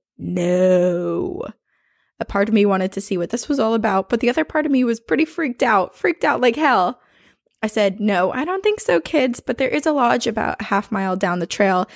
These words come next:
They can get you warm and get some food." Then the older boy lifted his head and smiled. His eyes had no color. It was like they were all pupil,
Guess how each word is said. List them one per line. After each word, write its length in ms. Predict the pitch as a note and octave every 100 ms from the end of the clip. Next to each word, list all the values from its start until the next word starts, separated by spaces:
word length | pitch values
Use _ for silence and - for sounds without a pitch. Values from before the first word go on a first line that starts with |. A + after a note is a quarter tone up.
| - -
They 120 | A3
can 160 | A#3 A3
get 140 | -
you 200 | G#3 G3+
warm 300 | F3+ E3+ F#3
and 100 | G3
get 140 | - -
some 180 | G#3+ G#3+
food." 460 | - B2+ - - _ _ -
Then 180 | B3+
the 140 | C#4+ B3+
older 200 | A3+ A#3
boy 180 | A3+ G3+
lifted 340 | G3 - A#3+
his 180 | C4 B3
head 160 | A3+ G3+
and 140 | G3+
smiled. 500 | - F3+ D#3 - - _ _
His 180 | - A#3
eyes 400 | A#3+ B3 C4+ D4
had 260 | - G#3+ G3
no 300 | F#3+ G#3 G#3
color. 540 | - - - - - _ _ _ _ _
It 120 | A#3+ A#3
was 200 | A3 A3+
like 200 | G#3+ -
they 160 | G#3+
were 240 | G3+ F#3 G3+
all 160 | G3+
pupil, 560 | - - B3 - A#3